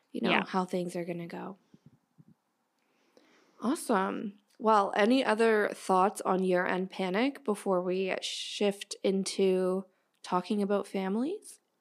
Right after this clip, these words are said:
Speaker 2: Just one last thing is that also, gonna throw this out there, maybe you achieved your goal in January,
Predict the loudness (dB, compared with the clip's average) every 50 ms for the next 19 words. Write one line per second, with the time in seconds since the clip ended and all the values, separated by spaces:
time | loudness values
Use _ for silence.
0 | -6 6 8 8 8 8 6 -2 4 8 10 10 10 10 10 10 10 8 8 6
1 | 2 -4 -2 _ 4 6 6 6 4 4 0 -4 -6 -4 _ 6 6 6 6 4
2 | 4 4 6 6 6 4 0 -4 _ _ 10 12 12 10 10 10 10 12 12 12
3 | 10 8 6 4 0 _ _ _ _ _ _ _ _ _ _ _ _ 8 8 8
4 | 10 8 10 10 8 8 8 6 6 6 8 8 8 8 8 6 4 8 8 8
5 | 10 10 10 10 10 10 10 8 8 10 10 10 10 10 8 6 6 6 6 6
6 | 8 8 8 8 8 8 6 4 0 _ _ _ _ _ 6 6 8 8 6 6
7 | 4 2 -2 -6 -8 -2 2 4 6 6 8 8 8 8 8 6 6 6 6 6
8 | 6 4 4 4